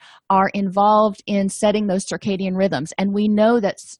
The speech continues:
serotonin is essential to making melatonin that helps you fall asleep, we know all three of those are involved in our circadian rhythms.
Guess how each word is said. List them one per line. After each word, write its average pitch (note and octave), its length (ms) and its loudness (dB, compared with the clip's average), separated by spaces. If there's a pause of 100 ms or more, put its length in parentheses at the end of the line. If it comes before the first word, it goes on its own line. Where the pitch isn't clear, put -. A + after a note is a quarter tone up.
(100)
serotonin G#3+ 800 -2
is F3+ 100 -4
essential G3+ 480 -6
to E3+ 80 -6
making G3 360 -6
melatonin F3+ 600 -4
that - 120 -10
helps - 240 -6
you F#3 80 -14
fall F3+ 160 -2
asleep, G3+ 320 -6 (320)
we G#3+ 100 0
know B3+ 240 4
all B3 160 4
three B3+ 300 -4
of A3+ 60 -2
those F#3+ 260 -2
are F3+ 180 -2
involved F#3 400 -2
in F3+ 80 -8
our E3 80 -6
circadian F3 580 -6
rhythms. D#3+ 440 -6